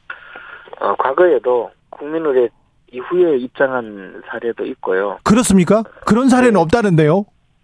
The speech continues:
Speaker 1: 음, 그렇지는 않습니다. 어, 그리고 많은 경우에 또 여러 가지 의전상의 문제라든가 또는, 어, 사실 어제 같은 경우에는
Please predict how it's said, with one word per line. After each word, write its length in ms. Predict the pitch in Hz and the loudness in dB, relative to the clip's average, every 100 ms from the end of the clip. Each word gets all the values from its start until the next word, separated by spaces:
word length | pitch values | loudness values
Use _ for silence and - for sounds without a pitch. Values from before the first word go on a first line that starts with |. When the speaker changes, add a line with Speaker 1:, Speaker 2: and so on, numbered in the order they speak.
| _ - | _ -20
Speaker 1:
음, 140 | 113 110 | -20 -14
그렇지는 420 | 143 147 - 180 | -12 -10 -4 -2
않습니다. 540 | 107 - 107 107 101 - _ - - - - | -4 -8 -16 -12 -12 -14 _ -20 -20 -20 -10
어, 200 | 101 98 | -8 -4
그리고 280 | - 135 131 | -2 0 0
많은 320 | 117 127 165 | 0 0 0
경우에 600 | 151 131 135 113 110 101 - _ - - _ | 0 0 0 0 -2 -4 -10 _ -20 -20 _
또 560 | - 110 107 104 - - - 113 | -2 0 0 -2 -6 -10 -10 -2
여러 180 | 117 | 0
가지 180 | 123 143 143 | 2 -2 -4
의전상의 600 | 117 113 135 139 147 135 | -8 -6 -8 -8 -8 -8
문제라든가 1300 | 117 120 127 123 120 117 117 113 104 110 107 101 98 - | -10 -6 -2 0 0 0 -2 -6 -8 -8 -2 0 -2 -6
또는, 280 | 123 120 117 - - - - _ - | -8 -8 -10 -18 -20 -20 -20 _ -20
어, 240 | 95 92 98 | -18 -16 -6
사실 260 | 139 - 147 | -6 -2 2
어제 180 | 151 160 | 2 2
같은 520 | 139 123 127 117 110 107 107 - | 0 -2 -8 -16 -18 -20 -20 -18
경우에는 480 | 113 120 117 110 | -14 -12 -12 -14